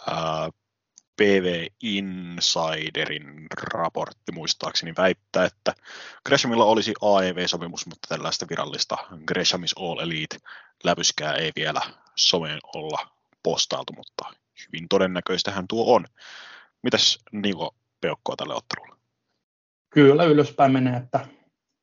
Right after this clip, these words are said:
Speaker 2: taattua tekemistä. Odotin ehkä parempaa, mutta se olisi ehkä tarvinnut sitten sen tari-, kunnon tarinan taustalle, että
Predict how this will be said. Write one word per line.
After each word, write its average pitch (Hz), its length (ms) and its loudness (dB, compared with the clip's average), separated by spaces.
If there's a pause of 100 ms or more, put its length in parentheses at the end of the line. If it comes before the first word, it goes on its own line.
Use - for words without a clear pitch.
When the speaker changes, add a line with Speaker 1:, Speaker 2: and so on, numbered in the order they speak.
(580)
Speaker 2:
taattua 160 400 4
tekemistä. 143 760 0 (1800)
Odotin 151 420 2
ehkä 147 240 0 (960)
parempaa, 135 520 6
mutta 127 340 -12
se - 140 0
olisi 135 220 2
ehkä 139 180 0
tarvinnut 131 420 2
sitten 123 300 -8
sen 120 120 -4
tari-, 127 480 0 (120)
kunnon 131 280 2
tarinan 127 420 0
taustalle, 117 580 -10
että 127 260 -16